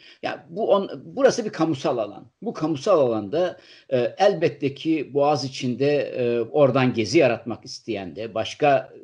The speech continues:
siyasi fikirler olan herkes de bu kamusal alana girip yarışacaktır. Ee, ve kendi fikirlerini söyleyeceklerdir. Bu o insanların doğal hakkıdır. Ve ama çok da tutunma şansları zaten yok. Ama,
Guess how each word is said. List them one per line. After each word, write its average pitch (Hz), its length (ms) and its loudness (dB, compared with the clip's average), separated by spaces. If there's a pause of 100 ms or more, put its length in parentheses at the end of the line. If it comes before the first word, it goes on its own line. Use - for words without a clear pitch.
siyasi 117 580 -2
fikirler 110 420 -6
olan 107 300 -6
herkes - 480 -2
de 151 160 0 (320)
bu 170 120 -4
kamusal 139 460 2
alana 113 320 2
girip 120 380 -2
yarışacaktır. - 920 -2 (420)
Ee, 110 500 0
ve 127 440 0
kendi 123 300 -2
fikirlerini 113 600 -4
söyleyeceklerdir. 110 1040 -4
Bu 127 160 2
o 120 60 2
insanların 113 600 -2
doğal 117 240 8
hakkıdır. - 520 -6 (380)
Ve 175 100 4
ama 135 360 0
çok - 260 -4
da 135 140 -4
tutunma 143 420 -4
şansları 123 520 -4
zaten 117 380 0
yok. - 300 -18 (300)
Ama, 208 420 0